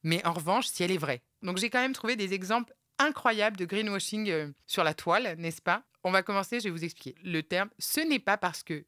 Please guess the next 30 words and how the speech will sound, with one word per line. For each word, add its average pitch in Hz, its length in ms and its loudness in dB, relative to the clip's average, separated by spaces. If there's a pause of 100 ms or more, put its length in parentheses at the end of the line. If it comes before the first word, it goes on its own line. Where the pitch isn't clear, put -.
une 180 160 -2
compagnie 262 480 0
pétrolière 190 640 -2
prend 180 240 -2
comme 165 240 -2
logo 170 340 -2
une 165 140 -4
fleur 147 280 -2
jaune 240 220 0
et 208 60 0
verte 160 340 -6 (460)
que, 165 100 -4
bien 190 220 0
sûr, 247 240 -2
le 233 120 0
pétrole 160 420 -2
est 156 160 -6
éco-responsable. 135 680 -4 (280)
Non, 160 300 0
non, 131 120 -4
non. 110 180 -12 (260)
Ou 175 120 -4
ce - 160 0
n'est 170 180 2
pas 202 160 4
parce - 300 -2
que, 208 220 -6 (360)
pas 247 140 6
mal 202 180 2
celle-là, 123 300 -6